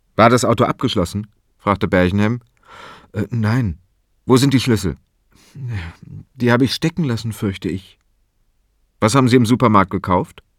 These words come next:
„Zigaretten.“ „Okay. Und als Sie wieder rauskamen, war das Auto weg. Was haben Sie dann gemacht?“ „Ich bin nach Hause gegangen.“ „Ihr Lexus ist gestohlen worden und Sie gehen einfach nach Hause?“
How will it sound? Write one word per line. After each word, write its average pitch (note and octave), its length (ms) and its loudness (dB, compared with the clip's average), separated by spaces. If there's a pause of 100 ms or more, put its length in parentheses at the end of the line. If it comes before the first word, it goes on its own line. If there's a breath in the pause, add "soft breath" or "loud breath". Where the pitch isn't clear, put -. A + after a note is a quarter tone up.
(680)
„Zigaretten.“ G2+ 560 -6 (480)
„Okay. G#2+ 260 2 (720 loud breath)
Und F2 120 -6
als F#2 140 -2
Sie G#2+ 60 -4
wieder G#2 160 4
rauskamen, C3 400 2
war A2+ 80 4
das G#2 100 -2
Auto F#2+ 240 -2
weg. G#2 220 -2
Was G#2+ 100 0
haben B2 140 2
Sie A#2+ 40 -6
dann A#2 140 4
gemacht?“ E2+ 380 -2 (800)
„Ich - 180 -18
bin - 140 -16
nach F2 160 -8
Hause C3+ 240 -4
gegangen.“ F#2 400 -6 (880)
„Ihr F3 160 6
Lexus F3 420 2
ist - 180 -2
gestohlen F3 440 2
worden F3+ 180 4
und E3 140 0
Sie C#3 100 -2
gehen C3+ 220 2
einfach C#3+ 320 0
nach G#2 160 0
Hause?“ C3 420 2